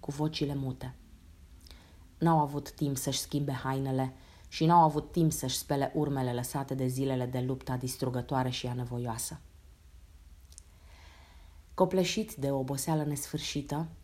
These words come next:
secați de emoții și liniște sufletească, totuși, roa tinereții iudaice se revarsă din ei. Astfel,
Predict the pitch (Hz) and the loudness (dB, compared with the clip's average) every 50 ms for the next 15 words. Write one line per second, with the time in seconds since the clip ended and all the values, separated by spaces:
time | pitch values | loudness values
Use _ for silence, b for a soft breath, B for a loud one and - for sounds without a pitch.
0 | - - - - - - - - 160 160 160 175 170 170 175 - 147 139 135 135 | -20 -20 -20 -20 -12 -6 -2 -2 -2 0 2 0 0 0 0 -4 -4 -4 -2 -2
1 | 135 135 139 143 143 - 131 127 - 135 131 139 139 135 127 127 - - 127 - | -2 -2 -2 -4 -4 -6 -6 -4 -2 -2 -2 -2 -2 -2 -4 -4 -4 -6 -6 -4
2 | - 131 - 135 131 131 - 147 143 143 - - - - 135 147 151 - - 170 | -6 -6 -4 -4 -4 -2 -2 -2 -2 -4 -6 -8 -6 -6 -6 -6 -8 -6 -2 -2
3 | 165 160 160 147 139 135 - - - - - - - - - - - - 156 156 | -2 0 0 -4 -4 -4 -8 -10 -12 -16 -20 -20 -20 -20 -20 -8 -4 0 2 2
4 | 170 170 165 143 135 131 - 147 139 139 135 135 147 143 139 - 139 127 123 123 | 4 4 4 2 2 0 -4 -4 -4 -2 -2 -2 -2 -4 -4 -4 -2 -2 -2 -2
5 | 127 143 139 135 131 127 127 - 139 131 127 127 - - - - 143 135 135 127 | -2 -2 0 0 0 -2 -2 -2 -2 -2 -2 -2 -4 -6 -4 -4 -4 -4 -4 -2
6 | 135 135 135 131 - - - 127 131 127 123 123 120 120 113 110 117 - - - | -2 -2 -2 -4 -4 -6 -6 -4 -4 -2 -2 -2 -2 -4 -4 -6 -8 -12 -18 -20
7 | - - - - - - - - - - - - - - - - - - - - | -20 -20 -20 -20 -20 -20 -20 -20 -20 -20 -20 -20 -20 -20 -20 -20 -20 -20 -20 -20
8 | - - - - 156 160 160 - - - - 135 127 135 160 | -20 -12 -4 -2 -2 -2 -2 -4 -8 -8 -6 -2 -2 -2 -2